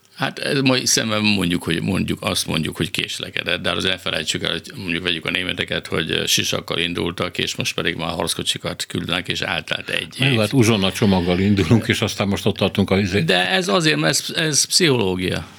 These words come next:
Speaker 1: Tehát igazából át kell lépni mindig, ö, nem csak a, ugye, a vörös vonalakat, ami a hadviseléshez tartozik, hanem a,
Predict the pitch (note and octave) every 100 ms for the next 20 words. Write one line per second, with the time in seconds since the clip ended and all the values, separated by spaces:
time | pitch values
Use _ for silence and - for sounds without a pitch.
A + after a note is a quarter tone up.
0 | - - G2+ C3+ C3+ C#3 C3 C3+ C#3+ C#3+
1 | B2 B2 A2+ A#2+ A2 A2+ A2+ A2 G2+ F#2+
2 | F#2+ F#2 F#2 F#2 F#2 F#2+ A#2+ A#2 A2+ G2
3 | G#2 A2+ F#2+ F2+ F2+ G2 F#2+ F2+ - F2
4 | F2 F2 - F2+ - F2+ F2 E2+ F2 F#2+
5 | F2+ - D#2 D#2+ - E2 - G2 G#2+ A#2
6 | A2 A#2+ A#2 A#2 A#2